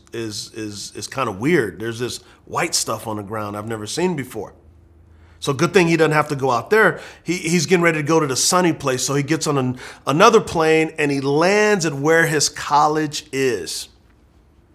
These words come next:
And he walks outside in flip-flops, t-shirt, and shorts in South Dakota in the winter. So the school that he was going to,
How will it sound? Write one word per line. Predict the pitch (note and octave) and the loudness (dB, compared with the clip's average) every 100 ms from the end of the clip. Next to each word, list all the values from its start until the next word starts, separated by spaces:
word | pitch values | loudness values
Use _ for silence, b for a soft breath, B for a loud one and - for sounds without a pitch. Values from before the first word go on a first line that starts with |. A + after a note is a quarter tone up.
| _ _ _ - | _ _ _ -10
And | C#3+ | -2
he | C#3+ | 2
walks | C3 F#3 A3+ - | 6 6 6 4
outside | A3 G#3 - F#3+ E3 E3+ F#3 E3+ | 6 6 6 4 6 6 4 0
in | B2+ | -6
flip-flops, | - A#3 A#3 A#3+ G3 F#3+ G3+ - - b b b b b _ - | -2 4 4 4 6 8 6 -4 -12 b b b b b _ -4
t-shirt, | - C4 A#3 - G3+ G3 G#3 G3+ - - - - _ | 2 4 4 2 4 4 2 -4 -20 -20 -20 -20 _
and | D#3 | -4
shorts | D3+ B3 A3+ - - - - - _ - _ - - _ b b b - | 2 4 6 4 -4 -12 -14 -20 _ -20 _ -20 -20 _ b b b 2
in | F#3 | 4
South | - - A3 A#3+ A#3+ - | 6 6 10 10 8 4
Dakota | A3+ A3 - B3 A3 D#3+ E3+ - b b b b _ _ | 2 4 8 8 8 6 4 -2 b b b b _ _
in | G3 G3+ | 6 8
the | |
winter. | F#3 A3 A3+ D3+ G#2 - - - - b b b - | 10 10 10 2 -4 -10 -20 -20 -20 b b b -2
So | - | 4
the | G3+ F#3 | 6 6
school | F3+ - - B3+ D4 C#4 | 4 2 4 6 6 6
that | A#3+ | 6
he | A#3 | 6
was | A3+ G#3 | 4 2
going | E3+ G3+ A3 G#3+ | 4 6 8 6
to, | - F3+ D#3 D3+ - | 4 2 2 2 -4